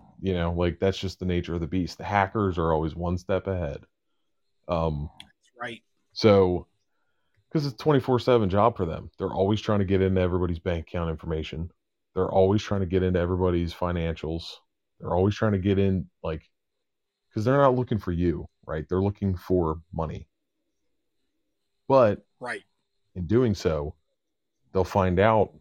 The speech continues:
Speaker 1: information, and then they sell it to s-, other foreign, like, state governments,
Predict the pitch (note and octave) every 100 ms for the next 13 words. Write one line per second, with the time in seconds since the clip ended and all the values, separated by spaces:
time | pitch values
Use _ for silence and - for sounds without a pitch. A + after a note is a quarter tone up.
0 | _ _ F#2+ E2+ D#2 D2+ - D2+ D2+ -
1 | B2 B2+ A2+ - C#3 G2+ E2 - _ _
2 | _ _ _ _ _ _ G#2 F#2 F2 D2+
3 | - - - _ _ _ G#2 G2 F#2 D#2
4 | - _ G#2+ G2 E2+ D#2+ D#2 _ _ -
5 | F#2 - _ - - G#2+ F#2+ - F#2+ E2
6 | D#2 - -